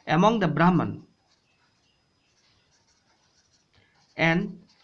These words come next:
Sudra Satras can be seen. The consequence of this was seen clearly during the reign of Rudra Singha, the successive,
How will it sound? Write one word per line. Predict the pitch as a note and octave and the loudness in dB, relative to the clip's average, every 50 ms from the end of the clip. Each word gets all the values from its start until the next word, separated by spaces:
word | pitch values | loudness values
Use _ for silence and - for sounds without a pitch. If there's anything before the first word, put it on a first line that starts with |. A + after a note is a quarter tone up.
| _ _ | _ _
Sudra | - - - - C4 A3 E3+ D3 B2+ A2+ A2 - - _ _ _ _ _ _ _ _ _ _ _ _ _ _ _ _ _ _ _ _ - - - _ _ _ _ - | -20 -10 -4 -2 -2 -2 -2 -4 -6 -8 -10 -12 -20 _ _ _ _ _ _ _ _ _ _ _ _ _ _ _ _ _ _ _ _ -20 -20 -20 _ _ _ _ -8
Satras | - - F3+ E3+ F3 - A#2+ A2 A2 - - _ _ _ _ _ _ _ _ _ _ _ _ _ _ _ _ _ _ _ _ _ _ _ _ _ _ _ _ _ _ _ _ - _ _ _ _ _ _ _ _ _ _ _ _ _ _ _ _ _ _ _ _ _ _ - | -2 0 0 0 -2 -6 -10 -12 -14 -16 -20 _ _ _ _ _ _ _ _ _ _ _ _ _ _ _ _ _ _ _ _ _ _ _ _ _ _ _ _ _ _ _ _ -20 _ _ _ _ _ _ _ _ _ _ _ _ _ _ _ _ _ _ _ _ _ _ -4
can | - F#3+ F#3 F3 | 0 2 2 2
be | E3 | 2
seen. | E3+ - - B2 G#2+ G#2 - - - _ _ _ _ _ _ - | 0 -2 -4 -6 -8 -8 -14 -18 -20 _ _ _ _ _ _ -4
The | F3+ F3+ | -4 -2
consequence | F3 G#3 G#3 A3 A3+ A#3 D4 D4 D4 D4+ D4 C#4+ | 2 2 2 2 2 0 -2 0 2 2 2 2
of | B3+ A3+ F#3 | 0 -2 0
this | F#3+ A#3 G#3+ - | -2 -6 -4 -2
was | G#3 G3+ G3+ | -4 -4 -4
seen | - - G#3+ G#3+ G#3 G#3+ | -4 -6 -4 -4 -4 -2
clearly | G3 F#3+ F#3+ F#3 G3 G#3+ | 0 0 2 2 0 -2
during | G3+ F3+ F3+ F3 | -2 0 0 2
the | F3 E3+ | 4 4
reign | D#3 D3 D3+ E3+ E3+ | 4 4 2 2 2
of | E3 D3 C#3+ | 0 0 -2
Rudra | C#3+ D3 D3 E3 E3+ | -4 -2 -2 -2 -2
Singha, | E3+ E3+ D#3+ D3 C#3+ F3+ - - - _ _ _ _ _ _ _ _ - | -2 -2 -2 -4 -4 -6 -8 -12 -20 _ _ _ _ _ _ _ _ -4
the | - E3+ | -2 -2
successive, | E3+ E3+ G3 F#3 F#3+ A3+ G#3 G#3+ - B3+ B3+ | 0 0 0 0 -2 -4 -4 -4 -6 -8 -8